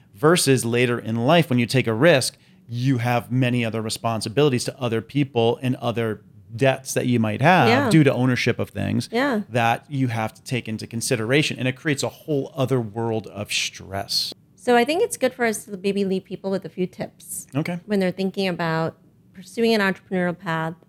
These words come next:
Speaker 2: or a traditional path, whatever makes them happy.
Speaker 1: Mm-hmm.
Speaker 2: First and foremost, don't go with what one individual may lead you to think about the company you're interested in joining. It's important to talk to the advisor,
Speaker 1: Mm-hmm.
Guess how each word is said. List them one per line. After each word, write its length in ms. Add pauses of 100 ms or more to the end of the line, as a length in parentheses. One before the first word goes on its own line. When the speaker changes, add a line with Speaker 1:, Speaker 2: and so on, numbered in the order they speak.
(300)
Speaker 2:
or 100
a 60
traditional 420
path, 360
whatever 280
makes 220
them 160
happy. 400 (100)
Speaker 1:
Mm-hmm. 220 (1160)
Speaker 2:
First 340
and 120
foremost, 680 (400)
don't 380 (160)
go 340
with 260
what 220 (140)
one 260
individual 560
may 240
lead 320
you 80
to 100
think 420
about 220
the 60
company 480
you're 140
interested 420
in 120
joining. 480 (560)
It's 100
important 440
to 40
talk 220
to 60
the 120
advisor, 1040
Speaker 1:
Mm-hmm. 40